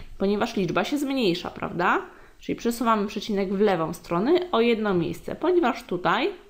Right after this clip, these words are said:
mamy tylko jedno zero. Czyli wynik to będzie trzy przecinek cztery. Ma to sens. Jeśli masz trzydzieści cztery złote i chcesz podzielić równo na dziesięć osób, to każdy dostanie po trzy czterdzieści, trzy złote czterdzieści groszy, prawda?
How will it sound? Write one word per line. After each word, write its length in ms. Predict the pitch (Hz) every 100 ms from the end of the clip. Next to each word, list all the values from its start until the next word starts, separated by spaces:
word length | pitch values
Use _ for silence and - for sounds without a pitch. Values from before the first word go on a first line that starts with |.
| -
mamy 260 | 262 247
tylko 220 | 240 220 185
jedno 340 | 254 233 190
zero. 260 | 156 76 - - - - - - -
Czyli 460 | - 285 247 - -
wynik 560 | 185 180 156 202 320 - -
to 120 | 269
będzie 480 | 254 196 160 170 240 466 - - -
trzy 500 | - - 285 320 359 - - -
przecinek 720 | - 160 - 233 220 202 196 - - - -
cztery. 460 | - 185 147 - - - - - - - - - - -
Ma 140 | 226 339
to 140 | 440
sens. 560 | 415 220 - - - - - - - - -
Jeśli 380 | 233 254 - 214
masz 260 | 240 311
trzydzieści 480 | - 220 208 359 254
cztery 300 | - 233 240
złote 480 | 208 180 156 170 -
i 80 | -
chcesz 340 | - - 359 -
podzielić 540 | 233 220 254 240 240
równo 360 | 240 269 269 220
na 140 | 196
dziesięć 360 | 190 285 302 -
osób, 600 | 170 170 196 - - -
to 100 | 311
każdy 400 | 302 190 202 269
dostanie 520 | 277 - 180 202 339
po 160 | 190
trzy 420 | 180 180 - 208 -
czterdzieści, 840 | - - 302 392 339 - - -
trzy 220 | - 302
złote 280 | 254 180 254
czterdzieści 580 | - 240 180 190 - 175
groszy, 360 | 170 170 165
prawda? 440 | - 165 - 123